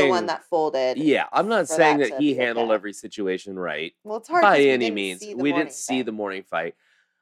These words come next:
Speaker 2: I just think, like, I don't know. I just didn't, I don't think it's a great look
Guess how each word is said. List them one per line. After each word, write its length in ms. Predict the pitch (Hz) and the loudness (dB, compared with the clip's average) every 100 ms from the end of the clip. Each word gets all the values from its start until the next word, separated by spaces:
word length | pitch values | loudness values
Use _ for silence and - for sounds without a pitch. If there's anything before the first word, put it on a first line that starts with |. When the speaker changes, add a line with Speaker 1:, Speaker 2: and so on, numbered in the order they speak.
| - | -4
Speaker 2:
I 140 | 156 | 0
just 260 | 170 160 - | 0 -2 0
think, 340 | 143 117 - | 0 0 -4
like, 380 | 117 113 90 - _ _ _ _ _ _ _ _ _ _ _ - | -2 0 0 -6 _ _ _ _ _ _ _ _ _ _ _ -6
I 160 | 123 110 | -2 0
don't 120 | 101 | 0
know. 200 | 82 73 - | -2 -4 0
I 120 | 139 | 2
just 200 | 160 - | 0 0
didn't, 340 | 151 139 113 | -2 -2 -4
I 100 | 123 | 2
don't 160 | 135 151 | 2 4
think 160 | 156 135 | 2 0
it's 80 | |
a 80 | 123 | -2
great 300 | 104 107 110 | 0 0 2
look 260 | 104 107 | 2 0